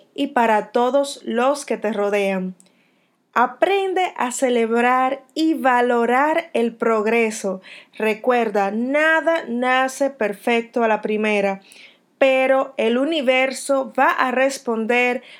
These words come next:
a tus intenciones y respaldará tu acción desde la fe. Cuando te abrume ese diálogo interno, tipo, "No soy lo suficientemente buena,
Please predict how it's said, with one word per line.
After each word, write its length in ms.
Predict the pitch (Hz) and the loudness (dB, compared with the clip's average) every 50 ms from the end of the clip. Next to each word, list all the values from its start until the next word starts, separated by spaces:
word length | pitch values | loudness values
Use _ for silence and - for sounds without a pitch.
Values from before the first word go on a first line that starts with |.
| - - | -14 -2
a 160 | - 320 320 | 0 0 0
tus 220 | 320 285 269 - - | 0 -2 -4 -4 -4
intenciones 960 | 240 233 226 226 220 214 220 214 - - 269 262 247 226 214 208 202 - - _ - - - _ - | -4 -4 -4 -4 -4 -4 -4 -6 -2 0 0 2 2 0 -2 -4 -6 -10 -18 _ -20 -20 -20 _ -2
y 120 | 330 339 | 0 2
respaldará 920 | 320 294 277 285 - - 302 311 320 311 277 262 247 247 247 254 262 262 - | 2 2 0 0 0 0 2 2 2 2 2 2 2 2 2 0 0 -2 -2
tu 100 | - 233 | -2 -2
acción 560 | 220 226 - - - 254 240 240 240 240 220 | -2 -2 -6 -6 -2 -2 0 0 0 -2 0
desde 400 | 247 247 247 240 - - 254 233 | 0 0 0 0 -2 -2 -2 0
la 140 | 233 226 226 | 0 0 -2
fe. 340 | 226 - 226 202 196 190 _ _ _ _ _ _ _ _ _ _ - _ _ - - _ _ - | -2 -2 -2 -2 -4 -6 _ _ _ _ _ _ _ _ _ _ -20 _ _ -20 -20 _ _ 0
Cuando 340 | - 294 294 294 294 294 294 | 0 2 2 2 0 -2 0
te 140 | 294 294 | 2 0
abrume 480 | 277 262 254 330 370 392 381 381 349 330 | 0 2 0 0 0 0 0 0 0 -2
ese 180 | 320 320 330 302 | -2 -4 -4 0
diálogo 400 | 285 285 285 294 285 285 285 262 | 0 2 2 2 2 2 2 0
interno, 880 | 247 240 233 233 - 262 262 262 254 254 254 247 226 214 202 202 202 - - - _ _ _ _ _ - | 0 -2 -4 0 2 2 2 2 0 -2 -2 -2 -2 -2 -2 -4 -8 -14 -20 -20 _ _ _ _ _ -6
tipo, 560 | - 285 277 269 277 269 262 254 240 233 - - | -2 -2 -2 0 2 2 2 4 2 0 -2 -4
"No 280 | 233 247 262 294 320 311 | -4 -2 0 0 0 0
soy 200 | - 339 330 294 | 0 0 0 2
lo 120 | 277 254 | 2 0
suficientemente 880 | 247 - 247 233 240 233 - 262 247 247 240 254 247 247 240 240 233 233 | -2 -2 -6 -6 -6 -4 -2 -2 -2 0 0 -2 0 0 -2 0 -2 -2
buena, 580 | 214 226 233 233 233 233 226 226 226 226 226 | 0 2 2 2 2 2 2 0 0 -2 -4